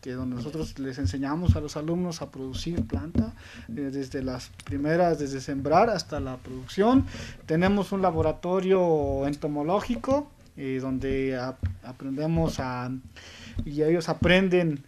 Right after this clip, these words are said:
a identificar plagas y enfermedades del bosque. Y tenemos un sinfín de áreas donde ellos se pueden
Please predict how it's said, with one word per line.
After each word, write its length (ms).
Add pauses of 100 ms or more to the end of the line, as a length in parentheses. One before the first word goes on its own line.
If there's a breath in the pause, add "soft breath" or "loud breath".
(140)
a 140
identificar 580
plagas 480
y 40
enfermedades 600
del 160
bosque. 680 (500 loud breath)
Y 80
tenemos 480
un 120
sinfín 500
de 160
áreas 440
donde 360
ellos 180
se 120
pueden 540